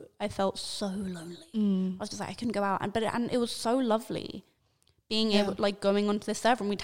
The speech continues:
Speaker 1: have movie nights where we'd
Speaker 2: Yeah,
Speaker 1: all
Speaker 2: yeah,
Speaker 1: watch
Speaker 2: yeah.
Speaker 1: a movie in the server. You kn-, like, it was, we had, like, talent nights and presentation nights.
Speaker 2: Oh, I love a presentation night.
Speaker 1: It's, it was amazing. It was so much fun. And it was, like,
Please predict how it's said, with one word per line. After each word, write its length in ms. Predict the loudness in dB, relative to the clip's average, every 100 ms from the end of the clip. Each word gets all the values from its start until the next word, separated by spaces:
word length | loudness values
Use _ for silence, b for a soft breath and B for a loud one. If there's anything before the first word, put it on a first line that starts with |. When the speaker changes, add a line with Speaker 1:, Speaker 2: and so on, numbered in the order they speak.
| 0
Speaker 1:
have 80 | 0
movie 440 | 2 2 4 4
nights 600 | 2 -2 -8 -14 -20 -20 _
where 120 | 6
we'd 60 | 10
Speaker 2:
Yeah, 220 | 12 12
Speaker 1:
all 160 | 12 12
Speaker 2:
yeah, 40 | 12
Speaker 1:
watch 240 | 10 10
Speaker 2:
yeah. 60 | 8
Speaker 1:
a 160 | 10
movie 420 | 8 6 2 0 0
in 240 | 2 4 4
the 60 | 4
server. 640 | 8 10 10 6 0 -2 B B B B
You 140 | -4
kn-, 140 | -4 -8 -4
like, 260 | 0 0 -4 _
it 60 | 2
was, 180 | 2 0
we 100 | -2
had, 160 | -2 -2
like, 180 | -4 -4 -10 _ _ _ _
talent 400 | -4 4 4 4
nights 400 | 4 2 0 -4
and 120 | -6 -2
presentation 800 | -2 -2 -2 2 4 4 2 4
nights. 360 | 4 4 2 4
Speaker 2:
Oh, 180 | 6
I 100 | 8
love 300 | 6 4 2 2
a 40 |
presentation 600 | 0 -4 -4 -6 -8 -8
night. 140 | -6
Speaker 1:
It's, 140 | -6 -4
it 120 | 0
was 180 | 0 2
amazing. 640 | 2 4 4 2 0 0
It 40 | 0
was 100 | 2
so 120 | 4
much 200 | 2 2
fun. 420 | 0 2 2 0 0
And 100 | 2
it 60 |
was, 160 | 2 2
like, 380 | 4 4 0